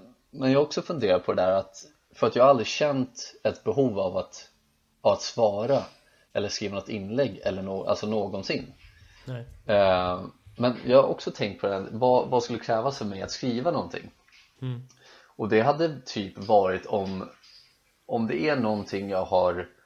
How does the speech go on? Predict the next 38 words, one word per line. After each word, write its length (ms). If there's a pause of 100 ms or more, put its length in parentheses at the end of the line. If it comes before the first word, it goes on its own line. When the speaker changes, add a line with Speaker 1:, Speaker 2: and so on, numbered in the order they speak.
(680)
Speaker 1:
varit 400
med 480
om, 200
eller 120
om 160
jag 120
har 80
mer 280
koll 680
än 420 (140)
de 160
andra 400
på 440 (140)
Flashback 480
har. 160 (680)
Speaker 2:
Ja. 300 (480)
Speaker 1:
Och 140
så, 320
och 100
så 100
skriver 300
de 100
bara 180
massa 220
dumheter, 800 (300)
<laughs> 300
vilket, 340 (600)
vilket 280
det 60
är 440
till 160 (140)
nittioåtta 460
procent. 400 (520)
Speaker 2:
Så 160
är 80
det 80
ju. 120 (280)
Speaker 1:
Eh, 420